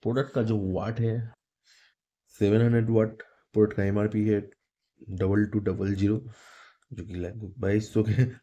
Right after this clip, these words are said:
आसपास है। ये just एमआरपी है। प्रोडक्ट में आप लोगों को टू इयर्स वारंटी मिलेगा। तो आइए प्रोडक्ट, प्रोडक्ट को देखते हैं। तब तक चैनल में नया तो सब्सक्राइब कर दीजिए।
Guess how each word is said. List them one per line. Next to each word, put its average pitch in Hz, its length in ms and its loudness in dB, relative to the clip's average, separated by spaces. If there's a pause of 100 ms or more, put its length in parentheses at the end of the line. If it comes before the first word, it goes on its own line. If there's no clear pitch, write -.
(100)
आसपास 104 320 0
है। 107 140 -4
ये 107 120 2
just 98 220 -4
एमआरपी 101 380 0
है। 120 80 0
प्रोडक्ट 151 540 -2
में 147 80 -2
आप 113 120 -2
लोगों 110 220 2
को 110 80 -12
टू 123 100 2
इयर्स 104 300 2
वारंटी 95 240 0
मिलेगा। 92 260 -2 (380)
तो - 60 -6
आइए 147 200 0
प्रोडक्ट, 110 440 -6
प्रोडक्ट 110 180 -2
को 113 60 2
देखते 117 180 -2
हैं। 127 100 -10
तब - 160 -12
तक - 100 -20
चैनल 101 160 -4
में 98 120 -4
नया 98 120 -4
तो 95 100 -8
सब्सक्राइब - 420 -10
कर 107 180 -4
दीजिए। 104 340 -4